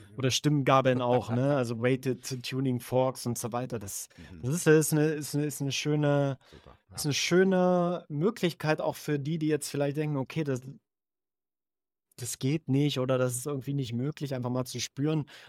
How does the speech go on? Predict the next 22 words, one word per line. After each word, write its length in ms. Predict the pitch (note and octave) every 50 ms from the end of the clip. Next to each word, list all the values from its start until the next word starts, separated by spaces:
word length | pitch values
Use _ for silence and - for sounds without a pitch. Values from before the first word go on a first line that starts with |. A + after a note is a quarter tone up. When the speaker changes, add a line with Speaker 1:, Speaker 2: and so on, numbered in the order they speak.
| -
Speaker 1:
okay, 240 | - A#2+ - F3 E3
das 160 | B2+ B2 A#2+
sind 100 | C3+ C3+
nur 140 | C#3+ C#3+ B2+
zwei 440 | - - - C3+ C3 C3+ C3+ B2 - _ - - -
Metallstücke, 680 | - C3 C3+ - - C3+ C#3+ E3+ D#3+ - - C3 - B2+
die 100 | B2 C3+
irgendwie 300 | C3+ C3 C3+ B2+ C#3 C3
zusammenschlagen 760 | - - - A#2+ C3+ F3 E3+ - - - A#2 A#2 C3 C#3+ D3+
und 120 | C3 A#2+ A2+
plötzlich 420 | - D3+ C#3 - - C3+ B2+ B2
geht 160 | - C#3+ C3+ -
in 80 | C3+ B2+
deinem 340 | C3 C3 B2+ B2+ B2 A#2 A#2 - - - _ _ _
Gehirn 520 | - B2 B2+ A2+ A#2+ C#3+ D#3 E3 D3+ D3 - _ _ _
irgendwelche 560 | - E3 C#3 C3+ C3 A#2+ - C#3 C#3 - D3+ -
Areale 500 | C3 A#2 B2+ A#2+ A2+ A2+ C3+ D#3+ D3 B2
auf 340 | B2 - C#3 C#3 C#3+ - -
und 80 | B2+
plötzlich 340 | - - C3 - - C#3 -
bist 180 | - - - -
du, 140 | C#3+ B2+